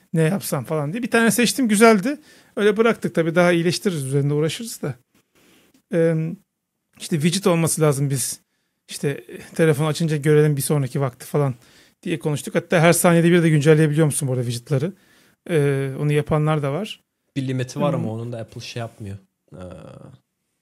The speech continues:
Speaker 2: altmış mı? Böyle bir şey olarak, sayı olarak. Lock screen widget'ı diyorsan lock screen widget'ta şey
Speaker 1: Lock
Speaker 2: yapıyor
Speaker 1: screen
Speaker 2: ya.
Speaker 1: için değil.
Speaker 2: Ha,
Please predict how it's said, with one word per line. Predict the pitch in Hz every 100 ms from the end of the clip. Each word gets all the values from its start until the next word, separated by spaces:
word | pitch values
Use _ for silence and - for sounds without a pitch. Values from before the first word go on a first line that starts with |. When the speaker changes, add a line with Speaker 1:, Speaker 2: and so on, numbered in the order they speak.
| _ _ _ _ _ - _ _ _ _ _ _ _ _ -
Speaker 2:
altmış | 131 - 151 -
mı? | 135 123
Böyle | 139 139 131
bir | 131
şey | - - 131
olarak, | 131 120 113
sayı | - 127 127
olarak. | 123 - - 139
Lock | 143 -
screen | - 135 127
widget'ı | 123 113 127
diyorsan | 147 139 117 107
lock | 120 -
screen | - 131 120
widget'ta | 117 120 -
şey | 131 -
Speaker 1:
Lock | 170
Speaker 2:
yapıyor | -
Speaker 1:
screen | 120
Speaker 2:
ya. | 180
Speaker 1:
için | 185 175
değil. | 165 131 _ -
Speaker 2:
Ha, | 110 107 113